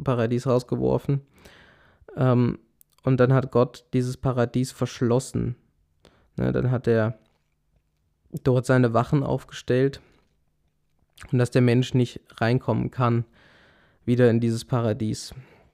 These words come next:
Dass der Mensch nicht in den Himmel kommen kann. Also zwischen, zwischen dem Paradies und dem Menschen ist, ist eine Barriere, eine Schranke und der Mensch kann da nicht hinein.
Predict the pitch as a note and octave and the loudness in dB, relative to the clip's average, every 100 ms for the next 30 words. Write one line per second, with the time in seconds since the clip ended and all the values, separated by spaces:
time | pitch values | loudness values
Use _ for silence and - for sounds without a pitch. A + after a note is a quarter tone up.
0 | _ _ _ _ _ _ _ C#3 C3 C#3 | _ _ _ _ _ _ _ 0 0 2
1 | B2 A#2+ C3+ B2 B2 B2 C#3 C#3+ C#3 B2 | 2 2 0 2 2 4 6 4 4 0
2 | A2+ C3 A2 A#2 _ _ _ _ _ - | 0 0 -2 -4 _ _ _ _ _ -20
3 | - _ _ _ - B2+ A#2+ - C3+ B2+ | -20 _ _ _ -8 -6 -4 0 0 4
4 | B2 B2 _ _ _ - C3+ B2 B2 A#2 | 2 0 _ _ _ -6 -4 2 2 2
5 | - B2+ B2 A2+ A#2+ C3 E3 - - _ | 0 -2 0 0 0 0 -2 -4 -18 _
6 | _ _ _ _ _ _ - A#2+ A2 A#2 | _ _ _ _ _ _ -6 -2 0 -2
7 | - A2+ A2+ A#2 C3 C3 B2+ A#2+ - B2+ | 0 2 4 2 0 2 2 0 -2 -2
8 | A#2+ - - - - A2 A2+ G#2+ A2+ _ | -2 -6 -20 -18 -6 -2 0 -2 -4 _
9 | _ _ - - A2+ A2+ B2 C3+ - A2 | _ _ -18 -4 0 4 4 4 2 0
10 | A#2 - A#2 B2 B2 A#2 A2+ A#2 - - | -2 -2 0 2 2 2 4 2 0 -2
11 | A#2 A2+ A#2 B2 - A2+ A2+ A2 A#2 | 0 0 -2 -2 -4 -2 -2 0 -2